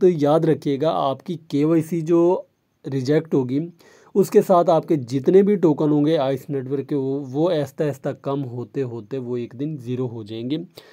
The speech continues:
ये मेरी बात आप याद रखना, क्योंकि ये एक नाजुक सा पीरियड है जो कि आप, आपकी केवाईसी स्टेप वन जो है करवाई जा रही है।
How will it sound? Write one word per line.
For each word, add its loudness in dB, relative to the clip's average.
ये 4
मेरी 4
बात 0
आप -4
याद -6
रखना, -12
क्योंकि 0
ये 6
एक 4
नाजुक 2
सा 2
पीरियड 0
है 4
जो -4
कि 0
आप, -4
आपकी -6
केवाईसी -6
स्टेप -12
वन -8
जो -6
है -6
करवाई -8
जा -8
रही -8
है। -8